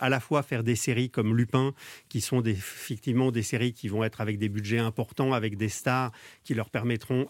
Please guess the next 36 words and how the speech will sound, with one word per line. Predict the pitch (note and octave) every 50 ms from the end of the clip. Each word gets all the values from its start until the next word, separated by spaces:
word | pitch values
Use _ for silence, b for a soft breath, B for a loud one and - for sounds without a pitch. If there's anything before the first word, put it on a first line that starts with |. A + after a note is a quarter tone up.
| _ -
à | C#3+
la | C#3 C#3 B2+
fois | A#2 - - C#3
de | -
faire | - - A#2+
un | A#2 A2+
succès | - - - - - C3
en | A#2 G#2+
France, | G#2 - - B2+ A#2+ A2 -
mais | B2
aussi | A2 G2+ - A#2+
dans | G#2+ G#2
le | G#2
reste | F#2+ G#2 G2+ F#2+
du | G#2+
monde. | G#2+ B2+ D3+ E3+ F#3 B B B B B B B B
Mais | C#3 B2+ B2+
elles | B2+ A#2
vont | B2 B2+
faire | A#2+ D3 C3
aussi | C#3+ D3 C#3+ - G#3 F3
des | E3 D#3
séries | C3+ - D#3 C#3 D3+ D#3
qui | - D3
seront | - - D3
sans | C3 - C#3 B2+
doute | B2+ C#3+ A#2+
beaucoup | A2+ C3 D3+ - - D3+
plus, | C3+ - - D3+ D#3 D#3 D3+ C#3
euh, | B2+ A#2+
nationales. | A#2+ B2+ A#2+ - - B2+ B2 D3+ F3 F3+ C#3+
On |
voit | B2 A#2 B2 A#2
bien | A#2+ B2+ B2+
d'ailleurs | A#2 A2+ A#2+ A#2 A2+
Netflix, | A#2 A2+ - - - C3+ B2+ -